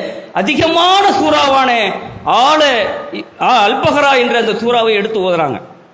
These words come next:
அல்லாஹ்வுடைய நல்லடியார்களே.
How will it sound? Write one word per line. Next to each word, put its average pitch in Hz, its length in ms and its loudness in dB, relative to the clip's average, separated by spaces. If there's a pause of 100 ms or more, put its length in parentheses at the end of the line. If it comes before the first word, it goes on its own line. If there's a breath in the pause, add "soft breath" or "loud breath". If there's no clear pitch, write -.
(640)
அல்லாஹ்வுடைய 180 640 -2 (140)
நல்லடியார்களே. 170 760 -4